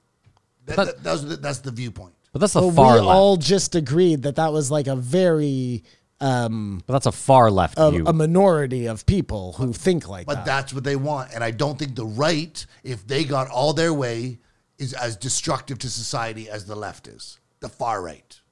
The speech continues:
Speaker 1: Uh,
Speaker 2: Well,
Speaker 1: my,
Speaker 2: I think
Speaker 1: my last
Speaker 2: bo-,
Speaker 1: thing.
Speaker 2: hold on, but I think both.
Speaker 3: Mm.
Speaker 2: See, this is where, but this is where I think you're wrong.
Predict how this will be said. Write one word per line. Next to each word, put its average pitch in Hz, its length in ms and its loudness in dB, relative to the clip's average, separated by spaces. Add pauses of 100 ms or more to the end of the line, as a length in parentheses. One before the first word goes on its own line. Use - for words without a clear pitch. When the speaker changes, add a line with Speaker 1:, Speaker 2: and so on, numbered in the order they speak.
(1400)
Speaker 1:
Uh, - 100 -14
Speaker 2:
Well, 233 80 -8
Speaker 1:
my, 107 180 4
Speaker 2:
I - 20 6
think 190 180 2
Speaker 1:
my - 80 0
last 220 80 0
Speaker 2:
bo-, 143 60 2
Speaker 1:
thing. 131 120 0
Speaker 2:
hold 139 140 6
on, 113 120 4
but 120 100 6
I 139 80 6
think 180 180 2 (100)
both. 147 220 8
Speaker 3:
Mm. 185 300 -2
Speaker 2:
See, 143 100 2
this 170 160 4
is 196 80 0
where, 196 140 6
but 160 220 0
this 143 140 2
is 180 100 -4
where 180 120 4
I 165 80 6
think 139 180 0
you're 123 120 4
wrong. 113 380 6